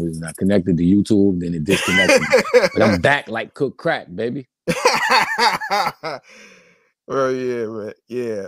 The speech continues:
Speaker 2: um, <laughs> yeah, I did hang in there while reading the article,
Speaker 1: I
Speaker 2: so.
Speaker 1: saw, I saw. You was in there, you doing your thing, brother.
Speaker 2: So, facilities permitted to open to the public by type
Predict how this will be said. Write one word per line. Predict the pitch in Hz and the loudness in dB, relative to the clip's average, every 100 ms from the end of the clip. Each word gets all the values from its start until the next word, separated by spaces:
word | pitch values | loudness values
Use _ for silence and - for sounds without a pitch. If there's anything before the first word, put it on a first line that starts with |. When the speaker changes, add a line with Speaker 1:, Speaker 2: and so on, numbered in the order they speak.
| - | -10
Speaker 2:
um, | 117 113 110 110 | -8 -6 -6 0
<laughs> | 202 | 0
yeah, | 151 135 107 113 | 0 -8 -10 -10
I | 131 | -10
did | 175 180 | -4 -4
hang | 170 165 165 | 0 0 0
in | 151 | -6
there | 147 139 | -6 -2
while | 127 123 | -2 -2
reading | 131 135 123 | -6 -10 -8
the | 117 117 | -4 -2
article, | 120 113 - 98 | -2 -4 -10 -14
Speaker 1:
I | |
Speaker 2:
so. | 95 98 | -12 -8
Speaker 1:
saw, | 123 131 92 | -4 -4 -6
I | |
saw. | - 131 139 | -8 -4 -2
You | 113 135 | -2 -2
was | 127 | -4
in | 127 123 | -4 -6
there, | 135 | -6
you | 139 | -6
doing | 120 127 131 | -6 -8 -8
your | 127 | -10
thing, | - 139 123 | -8 -8 -8
brother. | 104 131 143 131 _ _ _ | -6 -6 -8 -16 _ _ _
Speaker 2:
So, | - 143 135 123 120 _ _ _ | 0 6 6 6 0 _ _ _
facilities | _ 104 - 190 196 196 170 | _ -16 0 4 6 4 -2
permitted | 175 170 160 151 135 | -2 0 -2 -4 -6
to | - 131 127 123 | -8 -8 -6 -4
open | 135 131 131 123 | -4 -4 -8 -6
to | - 123 | -8 -8
the | 117 | -8
public | - 135 123 117 | -2 -2 -2 -6
by | 117 117 110 110 _ _ _ _ _ _ _ - | -2 0 0 -2 _ _ _ _ _ _ _ -8
type | 147 170 - | 0 0 0